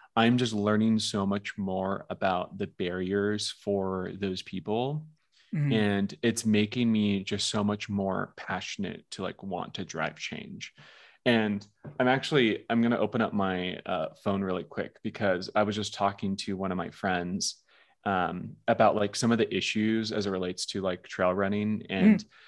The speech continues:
Speaker 1: how, like, right from the get-go of, like, registering for a frickin' race, like, they're not racing or they're not doing the, these events because they don't really feel like they're seen.
Speaker 2: Mm.
Speaker 1: And I really like what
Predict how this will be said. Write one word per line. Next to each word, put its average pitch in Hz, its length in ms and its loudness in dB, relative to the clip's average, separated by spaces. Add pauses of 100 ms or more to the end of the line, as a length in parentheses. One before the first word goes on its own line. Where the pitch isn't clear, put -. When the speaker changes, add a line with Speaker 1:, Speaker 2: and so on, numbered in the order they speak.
(160)
Speaker 1:
how, 139 140 8
like, 127 160 6 (180)
right 139 240 6
from 160 240 -2
the 151 80 2
get-go 110 520 0
of, 98 100 -4
like, 92 180 -2
registering 123 720 -2
for 117 200 -2
a 101 40 -2
frickin' 117 380 -6
race, 98 400 -2
like, - 220 -4
they're 101 160 0
not 104 340 2
racing 104 580 0
or 95 120 -2
they're 95 120 -2
not 101 380 2
doing 101 340 0 (180)
the, 98 300 -4 (220)
these 107 180 0
events 92 320 -2
because 92 640 -4 (600)
they 117 120 8
don't 113 140 4
really 110 200 4
feel 104 320 0
like 104 240 0
they're 98 120 0
seen. 98 800 -2 (460)
Speaker 2:
Mm. 151 140 -2
Speaker 1:
And 104 540 2 (1080)
I 120 80 8
really 120 260 6
like 101 280 6
what 95 360 2